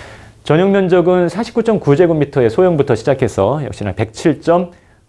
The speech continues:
구 제곱미터까지, 중대형까지 이제 고르게, 예, 평형의 구성이 이루어져 있-, 있는 그런 상태입니다.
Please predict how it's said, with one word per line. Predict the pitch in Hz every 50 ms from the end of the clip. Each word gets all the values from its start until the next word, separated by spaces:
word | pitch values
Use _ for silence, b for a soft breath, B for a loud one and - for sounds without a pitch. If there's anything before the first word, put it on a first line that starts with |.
| _ -
구 | 156 180 170
제곱미터까지, | - 151 143 151 139 127 123 - - 113 104 - 98 95 95 -
중대형까지 | - 120 113 107 117 107 107 104 101 98 92 - 135 151 160 160 -
이제 | - 101
고르게, | - - 117 123 131 113 110 92 101 131 151 147 131
예, | - 98 98 95 95 -
평형의 | - 160 156 156 139 120 101 95 120 -
구성이 | - 107 127 117 110 101
이루어져 | 104 120 113 107 104 101 95 92 101 - - _ - 131 131 127 - -
있-, | 101 110 104 - - - _ -
있는 | 123 127 117 104 107 135
그런 | 139 - 120 110
상태입니다. | 104 143 147 143 - 135 107 107 113 110 107 -